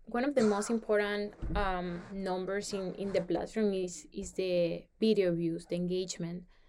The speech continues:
the, the comments, and the number of shares. So I will look at that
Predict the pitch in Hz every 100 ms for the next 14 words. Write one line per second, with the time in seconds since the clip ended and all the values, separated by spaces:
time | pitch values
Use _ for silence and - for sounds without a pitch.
0 | _ _ _ 185 180 175 170 170 170 185
1 | - 214 190 165 175 185 180 180 175 175
2 | 185 185 - - 180 185 - - - -
3 | - - 190 185 185 180 - 214 247 285
4 | 240 226 233 208 - 175 180 247 -